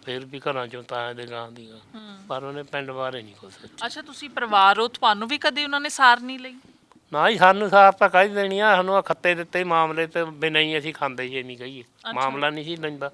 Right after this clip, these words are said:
Speaker 2: ਅੱਛਾ।
Speaker 1: ਹੁਣ ਆ ਕੇ ਮਗਰੋਂ ਪਤਾ ਨਹੀਂ ਕੀ ਚਿੱਤ 'ਚ ਹੋ ਗਿਆ, ਖਨੀ ਲੋਕਾਂ ਨੇ ਚੱਕਿਆ।
Speaker 2: ਹੂੰ।
Speaker 1: ਹੁਣ ਉਹ ਵੇਚ ਗਿਆ ਸਾਨੂੰ।
Speaker 2: ਅੱਛਾ,
Speaker 1: ਚਾਲੀ ਪੰਤਾਲੀ ਲੱਖ।
Speaker 2: ਇਹ, ਇਹ ਬਹੁਤ ਮਤਲਬ ਆ ਰਹੀ ਹੈ ਰਿਪੋਰਟ ਕਿ ਉਹਨਾਂ ਨੇ ਆਪਣੇ ਪੁਰਖਿਆਂ ਦੀ ਜਿਹੜੀ ਜਾਇਦਾਦ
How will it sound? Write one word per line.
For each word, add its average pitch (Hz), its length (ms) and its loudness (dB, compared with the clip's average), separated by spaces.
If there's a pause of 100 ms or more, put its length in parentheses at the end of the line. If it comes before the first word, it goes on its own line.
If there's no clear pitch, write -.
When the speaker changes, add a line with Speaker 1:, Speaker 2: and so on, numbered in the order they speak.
(160)
Speaker 2:
ਅੱਛਾ। 226 380 -16 (240)
Speaker 1:
ਹੁਣ 180 160 2
ਆ 196 140 10
ਕੇ 202 120 -2
ਮਗਰੋਂ 180 340 0
ਪਤਾ 151 200 -4
ਨਹੀਂ 151 120 -2
ਕੀ 156 100 -14
ਚਿੱਤ 160 300 -8
'ਚ 156 100 -10
ਹੋ 165 100 -6
ਗਿਆ, 170 120 0
ਖਨੀ 156 220 -6
ਲੋਕਾਂ 131 340 -6
ਨੇ 156 120 -4
ਚੱਕਿਆ। 156 420 -6 (240)
Speaker 2:
ਹੂੰ। 220 160 -16 (220)
Speaker 1:
ਹੁਣ 147 120 -6
ਉਹ 160 100 -6
ਵੇਚ 127 320 -6
ਗਿਆ 117 200 -12
ਸਾਨੂੰ। 117 160 -16 (800)
Speaker 2:
ਅੱਛਾ, 233 160 -6
Speaker 1:
ਚਾਲੀ 208 180 -6
ਪੰਤਾਲੀ 120 280 -12
ਲੱਖ। 110 100 -18
Speaker 2:
ਇਹ, 269 180 -10
ਇਹ 311 200 -4
ਬਹੁਤ 269 300 -8 (320)
ਮਤਲਬ 247 300 -8
ਆ 220 260 4
ਰਹੀ 247 160 -4
ਹੈ 262 60 4
ਰਿਪੋਰਟ 247 400 0
ਕਿ 277 180 2
ਉਹਨਾਂ 277 220 0
ਨੇ 302 140 2
ਆਪਣੇ 254 360 4
ਪੁਰਖਿਆਂ 247 500 2
ਦੀ 254 140 2
ਜਿਹੜੀ 254 220 0
ਜਾਇਦਾਦ 226 540 4